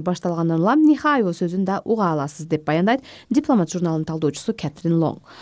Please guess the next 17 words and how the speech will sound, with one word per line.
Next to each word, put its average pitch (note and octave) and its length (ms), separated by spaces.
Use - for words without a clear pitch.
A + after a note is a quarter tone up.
Акыркы B3+ 380
мезгилде A#3+ 420
Тажикстандын G#3+ 680
ири A#3 200
жогорку G#3 380
окуу G#3 260
жайларында G3+ 540
Кытай A#3 260
тилин G#3 280
окуткан F#3+ 380
Конфуций B3 600
институттары G3+ 540
ачылып, D#3 280
ага E3+ 200
барган F#3 280
жаштардын E3+ 380
саны G3+ 300